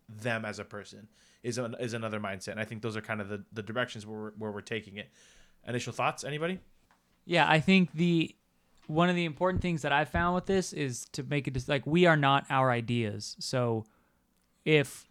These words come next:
Speaker 2: someone is criticizing an idea or something, they're not necessarily criticizing us. And there's also the charitable reception of fraternal correction, which is trusting that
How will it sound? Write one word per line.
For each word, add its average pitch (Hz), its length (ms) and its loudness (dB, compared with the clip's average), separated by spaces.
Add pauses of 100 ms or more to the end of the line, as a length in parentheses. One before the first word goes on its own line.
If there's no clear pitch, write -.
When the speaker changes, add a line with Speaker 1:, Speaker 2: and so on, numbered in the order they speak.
(120)
Speaker 2:
someone 156 360 4
is 127 80 -2
criticizing 131 720 0
an 131 100 0
idea 123 540 0
or 117 220 -4
something, 117 400 -4
they're 120 160 0
not 143 260 4
necessarily 127 640 -4 (120)
criticizing 123 720 -8 (100)
us. - 440 -6 (640)
And 120 480 -2 (1080)
there's 165 200 6
also 180 280 6
the 160 120 2
charitable 165 460 4
reception 190 720 2 (420)
of 165 300 4
fraternal 180 400 2
correction, 185 560 2
which 139 220 0
is 127 340 0 (400)
trusting 160 500 4
that 131 260 2